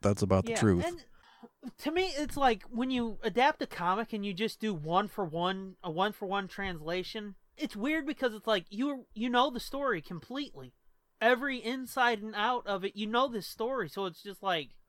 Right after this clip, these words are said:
Speaker 2: why is it interesting?
Speaker 1: Mm, that's true.
Speaker 2: It, it, like the case of Harry Potter seven, those movies,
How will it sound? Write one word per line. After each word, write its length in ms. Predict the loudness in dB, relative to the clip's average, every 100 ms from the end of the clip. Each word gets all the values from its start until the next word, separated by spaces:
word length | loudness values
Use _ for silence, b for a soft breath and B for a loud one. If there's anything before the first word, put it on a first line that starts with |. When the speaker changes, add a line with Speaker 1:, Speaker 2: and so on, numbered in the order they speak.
| 2
Speaker 2:
why 240 | 6 6
is 140 | 6
it 100 | 0
interesting? 600 | 0 -2 -8 -10 -12 -14 -16 _ _ 2
Speaker 1:
Mm, 300 | 2 2 4
that's 220 | 6 6
true. 440 | 4 8 8 8 4
Speaker 2:
It, 100 | -4 -8 -6
it, 100 | -6 -4
like 220 | 4 4 4
the 80 |
case 340 | 0 0 0 -2
of 100 | -6
Harry 280 | -2 -2 0
Potter 280 | 2 2
seven, 540 | 0 0 0 -2 -8 -14 -10
those 300 | 4 6 6
movies, 500 | 2 -2 -2 -4 -4